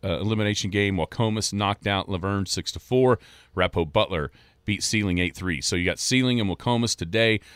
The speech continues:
Winner has to beat A B twice, or the Lady Indians are headed to the state tournament. We already have a Western Oklahoma team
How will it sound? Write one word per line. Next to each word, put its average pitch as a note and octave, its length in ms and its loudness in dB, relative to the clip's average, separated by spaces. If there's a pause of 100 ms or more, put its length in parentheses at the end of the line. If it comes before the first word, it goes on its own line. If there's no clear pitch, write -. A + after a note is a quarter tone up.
(160)
Winner G2+ 240 2
has F#2+ 180 0
to - 80 -6
beat F#2 280 -2
A F2 180 2
B F2 180 0
twice, E2 520 2
or F2+ 260 0
the D#2+ 140 -4
Lady E2 260 -2
Indians F2+ 460 -2
are D2 60 -4
headed E2 280 -4
to E2+ 140 -4
the C2+ 100 -6
state C2 300 -6
tournament. A2+ 380 0 (380)
We E2 120 -2
already F#2+ 220 2
have A2+ 420 -2
a E2+ 140 0
Western E2+ 400 0
Oklahoma D#2+ 480 -2
team F2 360 0